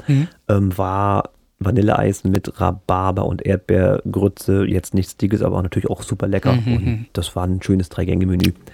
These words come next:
Speaker 2: Und das
Speaker 1: Ja.
Speaker 2: Ganze haben wir halt, wie gesagt, mit diesem Gutschein gemacht, den ich in der Klapperkiste da von Saturn drin hatte.
Speaker 1: Mhm.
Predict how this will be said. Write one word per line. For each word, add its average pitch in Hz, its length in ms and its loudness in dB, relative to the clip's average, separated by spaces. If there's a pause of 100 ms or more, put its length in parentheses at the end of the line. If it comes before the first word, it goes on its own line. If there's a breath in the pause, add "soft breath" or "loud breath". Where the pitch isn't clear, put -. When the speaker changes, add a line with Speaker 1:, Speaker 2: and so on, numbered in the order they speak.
(840 loud breath)
Speaker 2:
Und 117 120 2
das 120 100 0
Speaker 1:
Ja. - 100 4
Speaker 2:
Ganze 127 160 2
haben 120 120 2
wir 120 100 2
halt, 113 120 0
wie 113 100 2
gesagt, 110 260 0
mit 113 80 2
diesem 104 200 0
Gutschein 127 320 2
gemacht, 117 240 0
den 107 80 2
ich 104 60 0
in 104 60 2
der 95 100 2 (260)
Klapperkiste 120 600 2
da 110 80 2
von 104 160 0
Saturn 131 320 2
drin 101 160 -2
hatte. 113 200 0 (200)
Speaker 1:
Mhm. 131 300 2